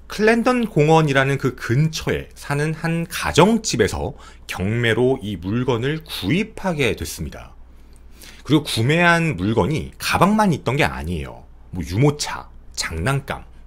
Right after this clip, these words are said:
보행기, 뭐, 이런 것들을 함께 구매를 한 걸로 확인이 되는데, 경매에서 낙찰을 받고 그 집으로 트레일러가 와서 짐을 내려놓고 그냥 간 거죠. 근데 이웃들이 기억하는 장면이 있어요. 이 가족들이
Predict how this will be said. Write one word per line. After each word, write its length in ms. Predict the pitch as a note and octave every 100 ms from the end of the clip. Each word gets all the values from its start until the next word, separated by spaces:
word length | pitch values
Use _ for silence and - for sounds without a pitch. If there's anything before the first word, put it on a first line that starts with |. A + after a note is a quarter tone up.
| -
보행기, 680 | - E2 B2+ D#3+ D3+ - - - -
뭐, 140 | A#2+
이런 460 | A#2 B2 G3+ B3 A3+
것들을 540 | F#3 - E3 D#3 D#3
함께 340 | D#3 D#3+ F3+ E3+
구매를 420 | - G2 A2 B2
한 100 | B2
걸로 200 | A#2 A#2+
확인이 260 | C#3+ D#3+
되는데, 520 | G3 D3 C#2 A#2 D#2+ C#2 - - - -
경매에서 480 | A2+ C3 F3+ G3 A3
낙찰을 400 | G#2 - D#3+ E3
받고 260 | D3 D#3
그 220 | - D3+
집으로 480 | - - G#2+ A2 C2+ -
트레일러가 580 | - G3+ G3 F3+ E3 B2
와서 640 | D#2 D#2+ G#2+ - G#3 B3 - -
짐을 580 | - - A#2 C3 F3 F3+
내려놓고 560 | F2 E2 C3+ D#3+ D#3 F3
그냥 220 | - B2
간 300 | - C#2+ F2+
거죠. 320 | C3+ - - - - - - - - - - -
근데 380 | - D2+ F#2+ C2 - - - - -
이웃들이 580 | B2+ E3+ A3 - G#3+ A3
기억하는 600 | - - C#3+ D3 D3 D3
장면이 400 | C3+ F2 F2+ F#2
있어요. 400 | C#2+ - C2 A#1+ - - - - -
이 120 | - F3+
가족들이 680 | - - B2 A2+ D#3+ C#2+